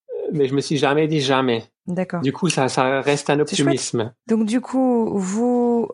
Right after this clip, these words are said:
Speaker 2: euh, enfin, donc tu en parles à Daniela. Daniela a besoin de, de
Speaker 1: Mhm.
Speaker 2: temps, elle aussi, pour, euh, pour arriver, euh, à,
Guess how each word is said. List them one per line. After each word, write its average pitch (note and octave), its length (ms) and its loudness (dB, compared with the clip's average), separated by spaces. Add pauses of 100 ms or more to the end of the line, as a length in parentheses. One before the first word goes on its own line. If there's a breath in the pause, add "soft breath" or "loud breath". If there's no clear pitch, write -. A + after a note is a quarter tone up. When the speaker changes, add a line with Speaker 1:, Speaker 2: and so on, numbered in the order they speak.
Speaker 2:
euh, F#3+ 760 2
enfin, F3+ 160 0
donc F#3+ 140 0
tu B3 120 -2
en A#3 100 2
parles A3+ 180 2
à G3 40 2
Daniela. F#3 640 0
Daniela G3 640 2 (480 soft breath)
a F3+ 100 0
besoin G3 520 2
de, E3+ 420 0 (280)
de E3+ 140 0
Speaker 1:
Mhm. B2 80 0
Speaker 2:
temps, D#3+ 280 2
elle G3+ 140 2
aussi, A#3 380 0
pour, G3 280 0
euh, F3 400 4 (220)
pour F#3 140 0
arriver, F#3+ 460 2
euh, F#3 280 2
à, F3+ 420 0